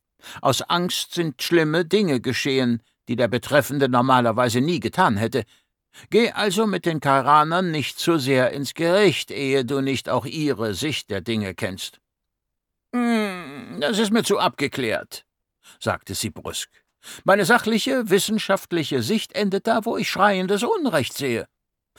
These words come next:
Und die Kairaner tun in der Milchstraße jede Menge Unrecht.“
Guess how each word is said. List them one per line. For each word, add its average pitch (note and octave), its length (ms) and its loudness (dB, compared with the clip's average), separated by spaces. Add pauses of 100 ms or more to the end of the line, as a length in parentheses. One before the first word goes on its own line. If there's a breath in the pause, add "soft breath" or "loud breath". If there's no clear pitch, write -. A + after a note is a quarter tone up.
(180 loud breath)
Und E3+ 120 -2
die F3+ 60 6
Kairaner D#3+ 540 4
tun G#3+ 200 2
in F3 140 0
der E3 100 4
Milchstraße B2+ 540 -2
jede B2 440 2
Menge B2+ 420 0
Unrecht.“ A#2 600 -2